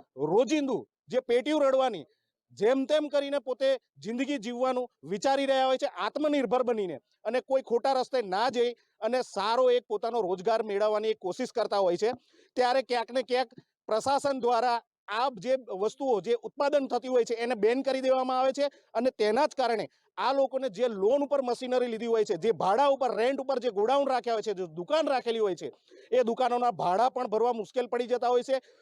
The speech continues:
લોનના હપ્તા ભરવા પણ મુશ્કેલી પડી જતા, પડી જતા હોય છે અને ક્યાંક ને ક્યાંક એક માનસિક રીતે હેરાન થતા હોય છે. આજે એવી જ એક ઘટના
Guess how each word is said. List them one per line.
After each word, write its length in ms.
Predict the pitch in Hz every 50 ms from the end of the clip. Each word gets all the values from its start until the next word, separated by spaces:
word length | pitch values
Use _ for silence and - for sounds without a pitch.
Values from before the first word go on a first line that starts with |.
| _ -
લોનના 600 | 165 180 190 208 247 277 302 294 294 302 294 262 247
હપ્તા 240 | - _ - 269
ભરવા 300 | 254 - 202 208 226 254
પણ 160 | 254 262 247 240
મુશ્કેલી 320 | 220 214 - - 247 247
પડી 180 | 240 247 233 240
જતા, 200 | 220 247 247 240 233 - - _
પડી 180 | - 226 240 254
જતા 200 | 220 247 - 247
હોય 140 | 247 247 247
છે 80 | 240
અને 160 | 277 277 277 262
ક્યાંક 400 | - - 233 226 233 233 208 254
ને 120 | 262 269
ક્યાંક 240 | 214 254 269 262 240
એક 100 | 254 240
માનસિક 460 | 220 190 196 220 220 - 285 254 254
રીતે 240 | 254 247 - 262 240
હેરાન 260 | 196 202 202 226 233
થતા 220 | 214 240 214 240
હોય 100 | 247 254
છે. 100 | 247 277 269 262 - - _ -
આજે 200 | 165 190 214 254
એવી 400 | 254 - 208 214 226 226 311 320
જ 60 | 302
એક 120 | 294 285 226
ઘટના 420 | 196 233 233 190 208 240 233 226